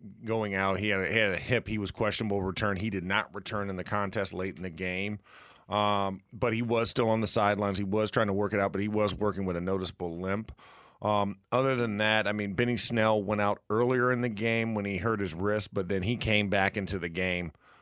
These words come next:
um, 'cause he made a big special teams, uh, tackle. Um, but other than that, that, those were the, probably the two most notable, but there was one return and one questionable return. There was not a di-,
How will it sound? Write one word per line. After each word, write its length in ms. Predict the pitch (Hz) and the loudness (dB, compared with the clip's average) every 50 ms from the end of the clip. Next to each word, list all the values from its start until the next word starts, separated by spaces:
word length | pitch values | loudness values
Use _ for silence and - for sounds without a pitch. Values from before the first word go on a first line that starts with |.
| _ _ - | _ _ -6
um, 520 | 92 95 95 92 90 90 87 87 85 - _ - - | -2 0 2 2 2 2 0 -2 -4 -10 _ -8 -6
'cause 120 | 120 107 | -4 -2
he 80 | 110 107 | 0 0
made 200 | 104 98 95 92 | 0 0 0 0
a 40 | |
big 300 | 78 73 73 113 110 95 | -2 -2 0 0 0 0
special 300 | - - - 107 95 90 | 0 -2 -2 -2 -2 -2
teams, 320 | 90 - 101 95 92 87 - - | -6 -4 -4 -4 -4 -4 -4 -2
uh, 260 | 98 90 85 80 76 - | -2 0 0 0 -2 -2
tackle. 480 | - - 120 104 95 - - 65 - - _ _ _ _ - _ _ _ _ | 0 2 2 2 2 0 -4 -8 -8 -10 _ _ _ _ -20 _ _ _ _
Um, 440 | - 104 107 107 107 107 104 101 - - | -2 0 2 2 4 2 2 0 -4 -8
but 240 | 113 98 127 113 80 | -4 -2 -2 0 2
other 240 | 104 131 131 139 | 0 2 2 2
than 200 | 135 123 120 113 | 2 2 2 2
that, 280 | 110 110 107 104 92 - | 2 2 2 2 2 2
that, 180 | 113 113 - 113 | 0 -2 0 0
those 240 | 123 139 151 135 | 0 0 0 0
were 80 | 131 135 | -2 0
the, 120 | 127 120 | 0 0
probably 260 | 98 - 139 131 123 117 | 2 2 2 4 4 2
the 80 | 107 | 0
two 220 | 95 - - 143 131 | -2 -2 -2 0 0
most 260 | 131 123 113 110 - | 0 0 0 -2 -4
notable, 720 | 107 104 107 110 117 120 127 127 117 139 143 139 139 147 - - _ - 110 | -2 0 2 2 2 2 0 0 2 2 2 2 0 -4 -8 -14 _ -14 -6
but 420 | 95 113 107 101 98 - - 87 | -2 0 0 0 0 -2 -2 -2
there 140 | 101 104 104 | -2 0 0
was 200 | 104 104 110 98 | 0 0 -2 -2
one 300 | 92 104 117 127 127 123 | 0 0 0 0 0 0
return 380 | 120 110 - 127 123 117 110 | -2 -2 0 0 0 0 0
and 120 | 107 98 98 | -2 -2 -2
one 180 | 107 107 101 | -2 -4 -4
questionable 520 | 92 - 110 107 98 - - 110 98 101 95 | -2 0 0 0 0 0 -2 0 0 0 0
return. 380 | 87 95 95 - 110 104 98 | 0 -2 -2 -2 -2 -2 0
There 100 | 95 101 | 0 0
was 260 | 101 104 117 120 107 98 | 0 0 0 -2 -2 0
not 240 | 113 110 104 104 | 0 0 0 0
a 60 | 98 92 | 0 -4
di-, 220 | 82 90 107 110 | -6 -4 -6 -6